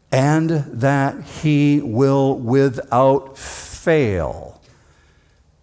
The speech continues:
Now stay with me on this thought. He will without fail remove the water from the Jordan River?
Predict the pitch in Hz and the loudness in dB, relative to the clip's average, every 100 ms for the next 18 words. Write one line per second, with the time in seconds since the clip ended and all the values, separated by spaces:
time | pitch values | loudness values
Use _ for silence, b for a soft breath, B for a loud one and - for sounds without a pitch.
0 | _ - 95 - 127 123 113 95 92 - | _ -12 -6 -4 -2 0 -2 -2 -6 -6
1 | 80 60 - - _ _ _ _ _ _ | -8 -10 -16 -20 _ _ _ _ _ _
2 | b b b b b _ 143 120 123 123 | b b b b b _ -4 0 0 0
3 | 120 120 120 - - 120 117 113 117 110 | 0 0 0 -2 0 2 2 2 2 2
4 | 107 107 - _ _ _ _ _ _ _ | -2 -6 -18 _ _ _ _ _ _ _
5 | _ - 113 120 113 110 107 123 127 123 | _ -6 -2 0 0 0 2 2 0 -2
6 | 104 123 120 120 139 196 | -2 -2 0 -2 -2 -4